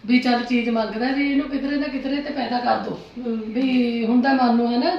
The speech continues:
Speaker 1: ਮ-, ਰੁਕ ਨਹੀਂ ਹੁੰਦਾ ਹੈਗਾ। ਫਿਰ ਇਹ ਮੈਨੂੰ ਉਲਟੀਆਂ ਗਾਲਾਂ ਕੱਢਦੇ ਤੇ, "ਤੂੰ ਹਰੇਕ ਚੀਜ਼ ਪੂਰੀ ਕਰੀ ਜਾਂਦੀ ਆ, ਹੈ ਇਹ ਆਏ ਮੰਗੂਗਾ ਫਲਾਣਾ ਚਾਵਲ ਕਿਆ।" ਹੁਣ ਉਹ ਜਦੋਂ ਮੰਗਦਾ ਏ, ਫਿਰ ਥੋੜ੍ਹਾ ਜਿਹਾ ਮਨ ਨੂੰ ਉਹ ਹੁੰਦਾ ਵੀ ਹੁਣ ਤੂੰ ਬੜਾ ਹੋ ਗਿਆ, ਸਮਝ ਜਾ।
Speaker 2: ਨਹੀਂ, ਮੈਂ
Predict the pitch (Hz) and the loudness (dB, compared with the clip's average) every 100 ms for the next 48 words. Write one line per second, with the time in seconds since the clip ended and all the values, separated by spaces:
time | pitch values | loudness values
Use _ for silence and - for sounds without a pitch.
0 | 311 320 - 262 262 320 320 262 208 214 | -2 -2 -4 0 0 2 2 2 0 -2
1 | 226 277 262 - - - 302 349 370 392 | -2 -6 -10 -16 -20 -4 2 6 6 4
2 | 381 320 320 302 294 294 294 370 349 - | 2 2 2 4 2 2 0 -2 -4 -6
3 | - - - - - - 370 330 302 294 | -10 -14 -14 -20 -16 0 4 8 8 6
4 | 349 262 269 269 285 277 285 277 285 285 | 2 0 0 0 0 0 0 2 2 0
5 | 247 - - - 339 359 302 262 269 269 | -2 -6 -10 4 8 8 8 6 4 4
6 | 262 262 269 262 269 254 247 254 254 254 | 4 4 2 0 0 0 4 4 4 2
7 | 247 262 254 262 - - - 277 320 339 | 2 0 -2 -8 -12 -16 -4 4 6 6
8 | 349 311 285 269 240 302 320 330 320 320 | 2 2 4 2 2 4 8 8 8 4
9 | - - 262 277 - 294 311 349 294 269 | -8 0 4 4 2 4 6 8 6 4
10 | 262 233 233 233 233 226 269 254 - - | 4 4 2 0 -2 -2 -2 -4 -4 -2
11 | - 294 254 - - 339 427 349 330 - | -2 -2 -2 -4 -4 -6 -6 -6 -8 -10
12 | - - - - - 269 285 339 330 277 | -20 -20 -20 -16 -4 0 4 4 4 4
13 | 285 277 311 320 | 6 6 6 4